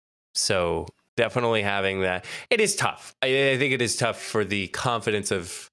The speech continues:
being assertive, not aggressive, assertive in getting tasks done. Um, there is, there is an art when it comes to balancing that. I mean, if you're not,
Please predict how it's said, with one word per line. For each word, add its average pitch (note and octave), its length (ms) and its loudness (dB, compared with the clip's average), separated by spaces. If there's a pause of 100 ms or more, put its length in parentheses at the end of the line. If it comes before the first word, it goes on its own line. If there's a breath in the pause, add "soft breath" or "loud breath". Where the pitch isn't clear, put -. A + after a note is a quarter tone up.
(100)
being G#2+ 640 2 (320)
assertive, G#2 880 2
not G2+ 160 0
aggressive, B2+ 560 0
assertive F#2+ 720 2
in F#2+ 280 -2
getting F2 340 -2
tasks - 500 -4
done. A#2+ 320 0 (460 loud breath)
Um, F2+ 380 -2 (240)
there G2 200 2
is, F2+ 340 -2
there G2 160 2
is F#2 120 0
an F2 100 -2 (140)
art G#2+ 340 -2
when G2+ 100 0
it F2+ 80 -4
comes F#2 440 -2
to F2 440 0 (160)
balancing A#2+ 720 0
that. B2+ 400 0 (180)
I G2 80 -2
mean, F#2 200 -2
if - 100 -6
you're G#2 300 -2 (240)
not, F#2+ 320 0